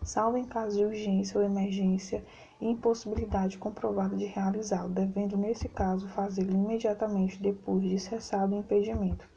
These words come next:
assim como consultar, diagnosticar ou prescrever por qualquer meio de comunicação de massa.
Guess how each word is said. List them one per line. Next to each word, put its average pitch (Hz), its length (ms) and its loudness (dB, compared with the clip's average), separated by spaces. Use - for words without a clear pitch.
assim 269 240 0
como 247 220 -2
consultar, 233 760 -2
diagnosticar 220 840 2
ou 196 80 2
prescrever 214 800 4
por 214 200 -10
qualquer 214 340 0
meio 226 360 2
de 226 100 -4
comunicação 202 720 -2
de 202 100 0
massa. 190 440 -4